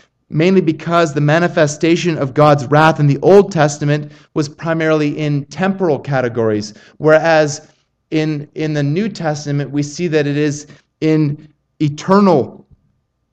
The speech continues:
realities, that we see God's judgment come in the hereafter.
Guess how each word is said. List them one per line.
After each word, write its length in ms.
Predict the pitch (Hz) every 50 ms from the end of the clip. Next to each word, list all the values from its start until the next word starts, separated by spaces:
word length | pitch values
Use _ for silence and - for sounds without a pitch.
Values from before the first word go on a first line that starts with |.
| _ _ _
realities, 640 | - 131 139 143 135 139 135 135 123 127 127 131 131
that 100 | 147 151
we 140 | 139 147 147
see 280 | 143 147 - 180 185
God's 400 | 175 147 160 156 156 151 143 113
judgment 580 | - - - 175 180 190 185 156 156 147 151 -
come 280 | - 156 170 165 160 160
in 160 | - 156 147
the 80 | 139
hereafter. 880 | 135 135 - - 175 160 151 147 160 180 180 180 - - 123 98 - -